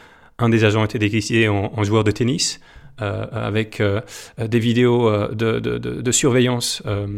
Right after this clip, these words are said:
de l'hôtel à Dubaï qui ont été rendues publiques et qu'on peut encore trouver sur YouTube et qui permettent donc de voir une opération clandestine, euh, euh, euh, sur le terrain, en action, euh, avec quand même une, deux douzaines d'agents qui sont impliqués dans une action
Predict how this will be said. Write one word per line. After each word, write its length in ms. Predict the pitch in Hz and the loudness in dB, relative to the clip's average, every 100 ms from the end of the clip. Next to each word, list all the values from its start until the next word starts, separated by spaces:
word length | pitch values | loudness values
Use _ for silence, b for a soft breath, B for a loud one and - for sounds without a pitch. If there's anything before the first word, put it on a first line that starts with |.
| 107 | -10
de 160 | 127 127 | 0 2
l'hôtel 500 | 127 123 123 113 113 | 2 2 2 2 0
à 100 | 120 | -2
Dubaï 380 | 107 117 110 110 | 0 2 2 0
qui 140 | 107 113 | -4 -4
ont 120 | 101 | -4
été 200 | - 113 | 0 0
rendues 260 | 104 104 | 2 0
publiques 500 | 104 113 113 113 - - | -4 -2 -2 -2 -6 -10
et 80 | |
qu'on 220 | 110 104 98 | -8 -8 6
peut 180 | 110 | 6
encore 500 | 104 98 - 113 104 95 | 6 0 4 4 4 0
trouver 320 | - 107 107 | 0 2 2
sur 160 | - 104 | 2 2
YouTube 420 | 107 - 143 131 B B B B 117 | 2 2 0 0 B B B B -10
et 60 | |
qui 100 | - | -2
permettent 320 | 113 120 147 | 2 4 4
donc 180 | 120 131 | 2 0
de 80 | 110 | 2
voir 220 | 107 139 | 2 2
une 120 | 117 | 2
opération 440 | 110 123 110 - 123 | 2 2 2 0 -2
clandestine, 640 | - 107 123 - 151 165 165 B - | 0 -2 -2 0 0 0 -6 B -6
euh, 160 | 107 101 - | -4 -4 -4
euh, 160 | 107 110 - | -6 -6 -8
euh, 240 | 110 110 113 | -8 -8 -6
sur 260 | - 165 147 | -2 0 0
le 80 | |
terrain, 360 | - 113 110 160 - | 0 0 0 -4 -2
en 100 | 139 | 0
action, 380 | 131 - 120 165 B B B - | 0 -2 -4 -6 B B B -10
euh, 40 | 110 | -8
avec 500 | - 113 127 160 - | -4 0 0 -2 -6
quand 120 | 113 | -2
même 260 | 123 143 127 | 0 0 0
une, 400 | 107 104 101 104 | 2 2 0 0
deux 220 | 120 151 | 2 2
douzaines 340 | 135 127 135 | 4 4 6
d'agents 300 | 117 107 131 | 4 4 2
qui 140 | - 120 | -2 -4
sont 180 | 120 | -2
impliqués 340 | 107 117 - 139 | -2 -2 -4 -2
dans 200 | 110 110 | -2 0
une 180 | 104 101 | 0 -2
action 400 | - - 147 | -4 -4 -6